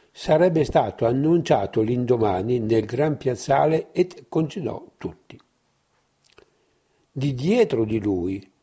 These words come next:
nascosto da un tendaggio,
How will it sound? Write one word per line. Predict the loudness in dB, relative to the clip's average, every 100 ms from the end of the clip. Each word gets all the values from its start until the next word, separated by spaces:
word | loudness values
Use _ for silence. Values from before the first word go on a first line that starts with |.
| _ _ _ _
nascosto | -2 -2 0 0 0 0 0
da | 2
un | 2 0 0
tendaggio, | -2 0 0 0 -2 -2 -2 -4